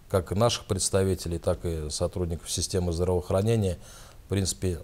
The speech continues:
э, случаев таких, э, что кто-то там замёрз или обморозился в эту рождественскую ночь, они не зарегистрированы. В дополнительное в крупных районных центрах, э, Владимир, Александров,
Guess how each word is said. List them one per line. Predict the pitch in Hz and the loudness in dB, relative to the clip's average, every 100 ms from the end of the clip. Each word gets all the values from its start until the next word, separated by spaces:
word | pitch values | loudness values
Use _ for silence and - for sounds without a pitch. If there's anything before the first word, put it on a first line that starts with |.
| - | -12
э, | 62 64 67 | -12 -10 -8
случаев | - 107 - 95 - | 0 0 0 -2 0
таких, | 92 - 98 78 - | -2 0 -2 -4 -10
э, | 78 65 67 67 | -10 -10 -12 -12
что | - 95 85 76 65 65 67 - | -8 -2 -2 -2 -8 -10 -12 -6
кто-то | 101 87 | -4 0
там | 87 82 | 0 2
замёрз | 92 104 117 - | 2 2 0 0
или | 85 80 76 - 60 | -4 -4 -6 -12 -6
обморозился | 78 90 101 107 95 - 87 | -2 0 2 2 0 0 -2
в | |
эту | 85 - 78 | -2 -2 -2
рождественскую | 82 85 92 - 92 78 87 | -2 0 -2 -2 -4 -4 -4
ночь, | 98 95 85 | -4 -4 -4
они | 87 | -4
не | 85 | -2
зарегистрированы. | 87 85 87 - 82 73 71 - - - - | -2 -2 -4 -4 -4 -6 -10 -14 -16 -16 -10
В | 87 | -6
дополнительное | 95 104 113 113 101 92 | 2 4 6 4 2 2
в | 85 | 0
крупных | 101 98 90 - | -2 0 -2 2
районных | 92 98 92 87 | 2 4 2 2
центрах, | 120 120 95 87 - | 2 2 0 -4 -6
э, | 73 65 67 78 | -12 -12 -10 0
Владимир, | 92 95 110 95 | 0 2 2 4
Александров, | 87 80 - 104 92 87 | 2 2 2 2 2 -2